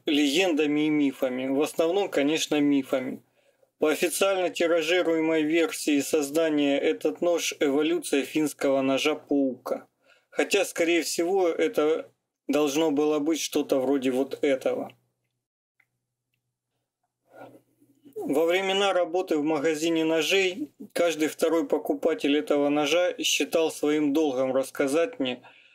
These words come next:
что это именно то гениальное инженерное решение, когда у ножа идеальный баланс для метания. Действительно, сила кино внушать людям глупости поистине безгранична.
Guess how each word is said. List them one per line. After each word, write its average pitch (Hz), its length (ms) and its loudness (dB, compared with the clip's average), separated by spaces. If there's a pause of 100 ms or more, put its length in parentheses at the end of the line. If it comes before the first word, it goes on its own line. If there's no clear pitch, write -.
(140)
что - 280 0
это 151 200 0
именно 156 520 2
то 156 240 0
гениальное 139 800 2
инженерное 135 680 0
решение, 139 600 0
когда 131 400 0
у 143 80 2
ножа 139 540 0
идеальный 143 800 0
баланс 139 500 0
для 131 160 -2
метания. 135 580 -2 (1120)
Действительно, 156 720 0
сила 165 320 2
кино 160 340 0
внушать 151 520 0
людям 147 360 2
глупости 147 520 -2
поистине 139 640 0
безгранична. 135 920 -2